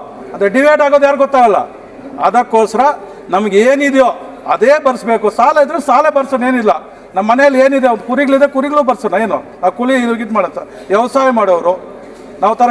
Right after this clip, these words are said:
ಎಜುಕೇಷನ್ನು, ಇವತ್ತು ಯಾವ ಥರ ನಾವು ನಮ್ದು ಇದು ಇದೆಯೋ ಅದೇ ಥರ ಸಮೀಕ್ಷೆಯಲ್ಲಿ ಬರ್ಸ್ಬೇಕು. ಮುಖ್ಯವಾಗಿ ನಮ್ಮ ಯುವಕರು ಮತ್ತು ಮಹಿಳೆಯರು ಮುಖ್ಯವಾಗಿ ಸಮೀಕ್ಷೆಗೆ ಬಂದಾಗ ಜೊತೆಯಲ್ಲಿದ್ದು ಅವ್ರ ಮನೆಗಳಿಗೆ ಹೋಗಿ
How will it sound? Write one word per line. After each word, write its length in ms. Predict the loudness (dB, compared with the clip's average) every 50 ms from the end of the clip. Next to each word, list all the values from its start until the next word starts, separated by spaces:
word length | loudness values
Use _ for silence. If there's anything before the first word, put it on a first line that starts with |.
| 2 2
ಎಜುಕೇಷನ್ನು, 840 | 0 0 0 0 0 0 0 0 -4 -2 -2 -2 -4 -4 -8 -14 -20 -20 -20 -20 -20 -20 -20 -14 -10 -4 -2
ಇವತ್ತು 220 | -2 -2 0 0
ಯಾವ 200 | 2 2 2 2
ಥರ 160 | 2 4 4 4
ನಾವು 260 | 4 2 2 2 4 2 2 0 -4 -6 -12 -18 -18 -10 -6
ನಮ್ದು 280 | -4 -4 -2 -2 0 0
ಇದು 120 | 0 0
ಇದೆಯೋ 200 | 2 2 2 2
ಅದೇ 200 | 4 4 4 2 2 2 0
ಥರ 120 | 0 0 2 2
ಸಮೀಕ್ಷೆಯಲ್ಲಿ 400 | 0 -2 0 0 0 0 0 0
ಬರ್ಸ್ಬೇಕು. 400 | -2 0 0 -2 0 2 2 2 2 2 -2 -10 -18 -20 -20 -20 -14 -8 -6 -6
ಮುಖ್ಯವಾಗಿ 540 | -6 -2 0 2 2 4 2 4 4 2 2 2 0 -4 -6 -12 -16 -16 -8 -4
ನಮ್ಮ 160 | -2 0 0 0 0 2
ಯುವಕರು 320 | 0 0 0 -2 -4 -2 0 0
ಮತ್ತು 180 | 0 0 0 0
ಮಹಿಳೆಯರು 480 | 2 2 2 4 4 2 2 0 -2 -4 -8 -12 -16 -16 -18 -20 -20 -20 -20 -20 -10 -6
ಮುಖ್ಯವಾಗಿ 640 | -6 -6 -6 -4 -2 0 2 2 2 2 0 -2 -2 -4 -6 -12 -16 -18 -20 -20 -20 -20 -12 -6 -2
ಸಮೀಕ್ಷೆಗೆ 400 | 0 0 0 0 0 -2 -2 0
ಬಂದಾಗ 380 | 0 0 2 2 2 2 4 2 2 2 -2 -6 -12 -18 -18 -18 -18 -4 -2 0
ಜೊತೆಯಲ್ಲಿದ್ದು 600 | 0 2 4 2 2 2 2 -2 0 2 2 2 2 0 -2 -6 -18 -18 -12 -6 -2
ಅವ್ರ 180 | 0 0 0
ಮನೆಗಳಿಗೆ 420 | 0 2 2 4 4 2 0 0 -2
ಹೋಗಿ 300 | -2 -2 0 2 2